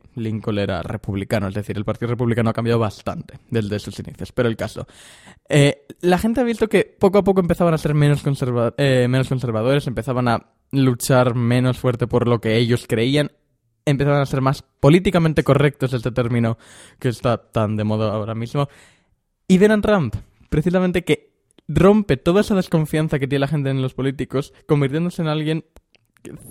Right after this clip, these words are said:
cercano, es decir, sería cualquier persona que te podrías encontrar por ahí, el típico hombre de setenta años racista, pues ese es Trump. Con la diferencia de que además tiene dinero. Es decir, es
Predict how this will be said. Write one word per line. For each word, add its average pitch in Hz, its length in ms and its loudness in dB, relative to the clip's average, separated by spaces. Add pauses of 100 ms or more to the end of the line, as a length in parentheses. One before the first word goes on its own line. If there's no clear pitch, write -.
(140)
cercano, 160 500 0
es 151 60 2
decir, 160 200 -2
sería 139 220 0
cualquier 156 300 -2
persona 143 300 -2
que 135 100 -4
te 127 80 -4
podrías 123 500 -4
encontrar 123 340 -4
por 123 200 0
ahí, 120 180 2
el 107 120 -2
típico 127 380 -2
hombre 120 340 0
de 123 160 -2
setenta 120 460 -2
años 113 260 -2
racista, 110 460 -6
pues 123 200 -4
ese 104 140 -6
es - 140 -14
Trump. - 280 -6 (600)
Con 160 160 6
la 160 60 2
diferencia 151 500 0
de 117 120 -2
que 117 80 -2
además 123 380 0
tiene 117 200 -2
dinero. 107 340 -4 (380)
Es 175 120 4
decir, 147 300 0 (440)
es 170 260 0